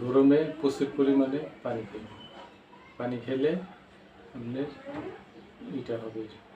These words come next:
পানি খেলে শরীরটা ওয়াশ থাকবে, ওয়াশ হবে, প্রস্রাবের রাস্তা ক্লিয়ার থাকবে, আপনার গরমে প্রেশানিটা কম হবে। এর লেগে গ্লাস ভরে পানি খেয়ে ফেলে। ঠিক আছে, এই যে দেখেন, আমি কত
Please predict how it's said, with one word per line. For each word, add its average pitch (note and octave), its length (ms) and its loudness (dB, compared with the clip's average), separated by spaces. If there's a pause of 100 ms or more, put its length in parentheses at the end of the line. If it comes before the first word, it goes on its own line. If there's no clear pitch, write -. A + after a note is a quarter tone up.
(240)
পানি B2 180 -4 (100)
খেলে C#3+ 240 6 (760)
শরীরটা B2 440 0
ওয়াশ B2+ 180 2 (120)
থাকবে, B2+ 300 0 (760)
ওয়াশ A#2+ 180 -4 (100)
হবে, B2+ 200 0 (800)
প্রস্রাবের B2 500 -4
রাস্তা - 220 -6 (120)
ক্লিয়ার B2+ 400 -4
থাকবে, B2+ 280 0 (880)
আপনার A2+ 280 -6 (480)
গরমে B2+ 340 -2 (120)
প্রেশানিটা A2+ 560 -2 (100)
কম A2+ 120 -6 (140)
হবে। G2+ 180 -16 (380)
এর A#2 120 -10
লেগে A#2 180 -4 (140)
গ্লাস B2 320 0
ভরে B2+ 200 4 (100)
পানি A#2+ 200 2
খেয়ে A2+ 160 -2
ফেলে। G#2+ 160 -14 (1500)
ঠিক C#3+ 200 0
আছে, - 140 -6 (120)
এই A#2 100 -2
যে A2+ 140 -2
দেখেন, A2 180 -8 (320)
আমি A#2+ 120 -4 (100)
কত C#3 140 0